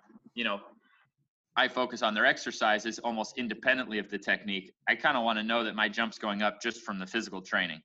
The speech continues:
You know what I mean? I don't really want it to be going up from the technique. And then he can take them, you know, the next step further if that's something they're trying to pursue. So for rugby players, I don't even know if jumping is really the best test. I think that speed is, is,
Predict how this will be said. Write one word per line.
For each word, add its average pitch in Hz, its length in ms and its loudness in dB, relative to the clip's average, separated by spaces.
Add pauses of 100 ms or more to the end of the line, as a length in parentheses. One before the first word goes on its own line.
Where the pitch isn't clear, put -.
You 113 100 0
know 110 80 6
what 107 100 2
I 101 40 0
mean? 101 160 0
I 107 80 4
don't 113 160 2
really 110 160 0
want 107 240 2
it 101 100 -8
to - 80 -12
be 104 80 -2
going 98 260 -2
up 98 140 -4
from 92 140 -10
the 87 100 -8
technique. 92 520 -4 (480)
And 107 80 0
then 101 120 4
he 120 160 0
can 95 200 -6
take 110 320 -2
them, 95 300 0 (340)
you 101 80 -6
know, 98 120 0
the 95 80 -4
next 98 240 0
step - 240 -4 (100)
further 107 440 2
if 98 140 -10
that's - 460 -6
something 98 400 -6
they're 87 100 -4
trying 95 240 -2
to 85 100 -8
pursue. 87 420 -4 (400)
So 131 180 0
for 123 160 -2
rugby 135 340 4
players, 117 460 4 (680)
I 135 80 6
don't 139 120 2
even 123 200 -2
know 120 160 4
if - 160 -6 (380)
jumping 120 360 4
is 107 140 -4
really 117 180 2
the 98 80 -2
best 107 320 0
test. 110 340 2
I 98 80 0
think 113 300 -6
that 92 200 0 (400)
speed 123 420 0
is, 110 220 -2 (180)
is, 101 340 -4